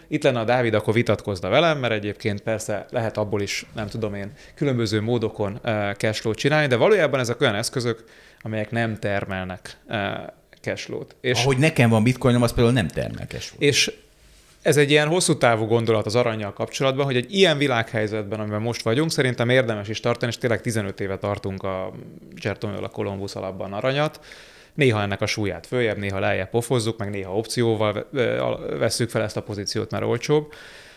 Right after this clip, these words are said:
Speaker 1: És most egy olyan világ van, ahol szerintem ez, ez jó lesz, de valójában ez hosszú távon a, az inflációval nő ennek az értéke. És ezzel szemben a részvények értéke az jobban nő, mint az infláció, mert igazából a, az a reálgazdaság,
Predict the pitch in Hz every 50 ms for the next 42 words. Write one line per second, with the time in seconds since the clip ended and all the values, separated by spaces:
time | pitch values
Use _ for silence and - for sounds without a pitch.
0 | - - _ _ _ - 127 - - 147 - - 147 147 160 151 143 151 147 139
1 | 135 127 135 139 135 131 131 127 139 131 120 135 131 131 131 123 - - - 135
2 | 120 110 131 151 156 147 135 127 131 127 117 120 127 123 123 123 - - - -
3 | 131 135 139 139 127 139 139 135 131 - - _ _ - _ _ _ _ _ -
4 | 135 135 - - 151 143 - 160 - - 139 135 131 127 127 131 131 131 127 -
5 | _ _ _ _ _ _ _ _ _ - 120 113 113 - - - - 131 113 131
6 | 135 123 - 131 107 101 95 - 110 104 101 98 95 95 95 92 98 101 101 98
7 | 98 95 101 - - 104 101 101 101 101 - - 104 104 - - - 123 - -
8 | _ _ _ _ _ _ _ 135 - 147 165 151 131 113 - 135 123 127 123 123
9 | 123 131 131 131 - 147 139 139 139 143 - - - _ _ _ _ - _ _
10 | _ 131 131 127 - 139 131 131 - 131 123 120 117 135 131 120 110 113 107 104
11 | 98 98 98 98 95 104 95 110 117 117 135 131 127 - 135 120 117 120 - -
12 | - 131 127 117 120 113 113 110 107 104 107 127 - _ - 131 117 113 123 127
13 | 123 110 110 104 110 104 92 110 107 - - 104 98 95 92